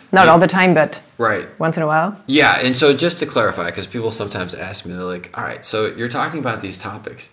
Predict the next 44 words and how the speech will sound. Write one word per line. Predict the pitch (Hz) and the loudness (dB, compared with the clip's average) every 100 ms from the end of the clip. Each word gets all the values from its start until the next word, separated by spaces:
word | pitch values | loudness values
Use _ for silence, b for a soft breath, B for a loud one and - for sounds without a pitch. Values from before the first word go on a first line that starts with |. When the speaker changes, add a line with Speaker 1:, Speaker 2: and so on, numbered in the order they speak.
| - | -10
Speaker 2:
Is | 101 | -8
this | 147 147 - | -8 -8 -6
all | 92 107 | -2 -2
you | 131 | -2
talk | 135 143 160 | -4 -6 -4
about?" | 175 175 - | -2 0 0
<laughs> | 202 190 208 247 214 208 190 190 359 285 240 B B B B B - | 4 6 6 4 4 4 2 -2 -4 -4 -8 B B B B B -2
No, | 123 202 135 67 | 4 6 6 4
I | 117 | 2
talk | 156 156 151 | 4 4 4
about | 143 135 127 | 4 4 4
Infinity | 127 131 175 127 | 0 0 2 2
Wars | 107 107 | 2 0
Part | 101 139 123 | -2 0 0
Two | 139 151 | 2 0
coming | 147 101 90 | 0 -4 -6
out, | 87 - | -8 -10
'cause | 92 | -8
I | 98 | -6
love | 104 117 110 107 | -4 -4 -4 -6
Marvel | 113 123 120 98 | -4 -2 -2 -4
movies. | 92 90 90 | -8 -10 -6
I, | 113 | -4
I, | 113 127 | -2 -2
like, | 127 131 123 | 0 -2 0
yes, | 123 95 | -2 -2
I | 110 | -4
have | 135 127 107 - | 0 -2 -2 -10
a, | 76 73 76 123 | -12 -10 -12 -6
a, | 123 120 - - - | -6 -6 -10 -18 -8
you | 143 | -4
know, | 139 | -4
plethora | 123 156 160 156 139 | 0 0 2 4 2
of | 123 | 0
topics | 127 127 117 104 92 | -2 0 0 -6 -6
that | 107 | -6
I | 101 | -6
do | 104 | -6
talk | 110 107 107 | -6 -4 -4
about | 101 104 | -6 -8
in | |
my | 95 | -10
everyday | 98 98 104 | -12 -8 -6
life. | 135 127 | -4 -6